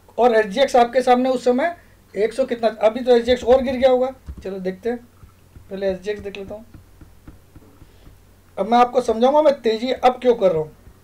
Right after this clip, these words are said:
ठीक है। नाइन सिक्स फ़ोर सेवन यानी कि दो सौ पॉइंट डाउन दिखा रहा है एसजीएक्स, ठीक है। टू हंड्रेड फ़ाइव पॉइंट्स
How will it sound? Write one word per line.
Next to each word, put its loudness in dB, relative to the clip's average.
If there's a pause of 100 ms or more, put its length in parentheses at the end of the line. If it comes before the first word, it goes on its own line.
(100)
ठीक -10
है। 0 (1600)
नाइन 0
सिक्स -10
फ़ोर 2
सेवन -2
यानी 2
कि -6
दो 0
सौ 4
पॉइंट 2
डाउन 4
दिखा 2
रहा 2
है -12 (420)
एसजीएक्स, -4 (720)
ठीक -12
है। 4 (1200)
टू -4 (460)
हंड्रेड 2
फ़ाइव 2
पॉइंट्स -4